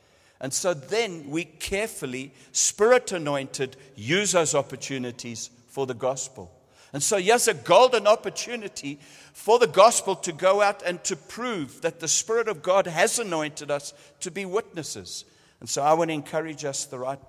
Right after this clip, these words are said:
uh, to do the same. Peter's commitment to character development is amazing. You know, he starts off really as a basket case.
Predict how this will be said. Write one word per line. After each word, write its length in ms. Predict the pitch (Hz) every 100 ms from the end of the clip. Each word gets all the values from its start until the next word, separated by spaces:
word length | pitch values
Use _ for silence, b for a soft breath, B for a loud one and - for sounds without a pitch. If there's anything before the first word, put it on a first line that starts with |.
| -
uh, 160 | 120 - - -
to 80 | -
do 160 | 123 143
the 100 | 135
same. 240 | - 139
Peter's 320 | 113 202 214
commitment 760 | - 156 139 170 170 123 113 - b b b b
to 100 | 127
character 580 | 117 151 170 170 - 123
development 840 | 110 113 117 113 113 107 101 - - b b b b b b b b -
is 520 | 123 120 - - -
amazing. 480 | 120 117 113 104 95 - _ _ _ _ _ _ _ _ -
You 80 |
know, 120 | 135 123
he 160 | 151
starts 580 | 180 - 175 175 170 -
off 320 | 160 117 - -
really 320 | 151 170 135
as 140 | 131
a 60 | 143
basket 520 | - - - - -
case. 400 | - 90 - -